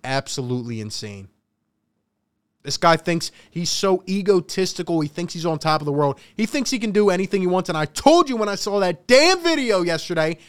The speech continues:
he, his arms were at his side, lazy sweatpants, not trying, no interest. A freaking loser. That's what he is. Joel Embiid commented on the matter.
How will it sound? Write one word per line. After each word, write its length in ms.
he, 100
his 240
arms 320
were 80
at 100
his 120
side, 560
lazy 400
sweatpants, 720
not 300
trying, 480
no 260
interest. 600
A 60
freaking 600
loser. 580
That's 200
what 160
he 160
is. 320
Joel 420
Embiid 300
commented 420
on 120
the 60
matter. 380